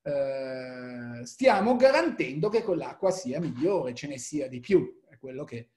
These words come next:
eh, normalmente si fa in un ciclo così, così complesso come quello, eh, che è del sistema idrico, che ovviamente dipende dalla qualità del capitale naturale, eh, che ci circonda.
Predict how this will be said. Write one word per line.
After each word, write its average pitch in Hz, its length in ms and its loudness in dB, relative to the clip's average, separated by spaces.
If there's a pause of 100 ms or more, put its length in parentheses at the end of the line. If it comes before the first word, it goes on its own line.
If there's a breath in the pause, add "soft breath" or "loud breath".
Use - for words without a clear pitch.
(280)
eh, 117 380 -14
normalmente 254 560 -8
si 233 140 -8
fa 147 320 -8
in 147 160 -2
un 190 160 2
ciclo 160 360 -2
così, 156 340 -2
così 151 220 -6
complesso 160 580 -4
come 123 200 -10
quello, 127 340 -10 (440)
eh, 120 340 -8
che 123 360 -6
è 117 60 -10
del 110 400 -16
sistema 208 420 -4
idrico, 156 540 -4
che 180 120 0
ovviamente 165 600 -4
dipende 120 720 -18 (340)
dalla 127 300 -10
qualità 175 480 0
del 123 160 -12
capitale 120 460 -12
naturale, 120 720 -12 (460)
eh, 107 260 -14
che 120 120 -18
ci 120 100 -16
circonda. - 520 -20